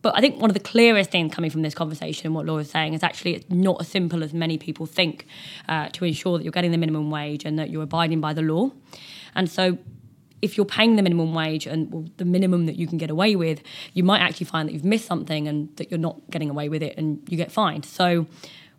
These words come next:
one of the best ways around that would be paying the real living wage, um, you know, a higher amount that all your, uh, colleagues can live off, uh, making workers happier and removing that risk of breaking the law.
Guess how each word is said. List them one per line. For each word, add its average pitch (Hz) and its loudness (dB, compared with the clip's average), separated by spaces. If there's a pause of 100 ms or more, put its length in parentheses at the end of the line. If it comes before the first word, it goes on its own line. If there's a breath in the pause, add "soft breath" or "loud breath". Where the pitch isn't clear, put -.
(160)
one 190 0
of - 4
the 170 4
best 226 6
ways 170 -2
around 170 0
that 156 -6
would 151 -6
be 160 -6
paying 156 -4 (220)
the 160 -6
real 196 0
living 202 2
wage, 196 -2 (300 soft breath)
um, 151 -2
you 156 -4
know, 156 -2
a - -2
higher 214 4
amount 185 0
that 170 -6
all 185 -2
your, 175 -2 (120)
uh, 160 -2
colleagues 165 -2
can 165 -4
live 185 2
off, 185 -2 (540)
uh, 165 0
making 180 2
workers 170 0
happier 165 -8 (240)
and 175 -2
removing 165 -2
that 156 -10
risk 156 -10
of - -12
breaking - -10
the - -12
law. 73 -12